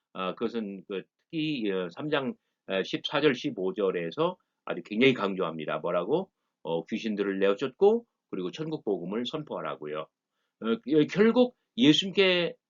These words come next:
그 바닷가에 있는 예수님께로 나온 그, 그 사람들을 향한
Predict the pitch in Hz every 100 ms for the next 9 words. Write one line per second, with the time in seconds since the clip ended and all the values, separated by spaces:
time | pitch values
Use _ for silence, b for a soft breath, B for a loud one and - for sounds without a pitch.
0 | - - - - 131 - 135 - - 160
1 | 147 147 151 139 151 127 123 139 131 135
2 | 123 120 147 208 - _ - 113 113 165
3 | 170 190 185 190 185 180 185 196 190 170
4 | 151 156 180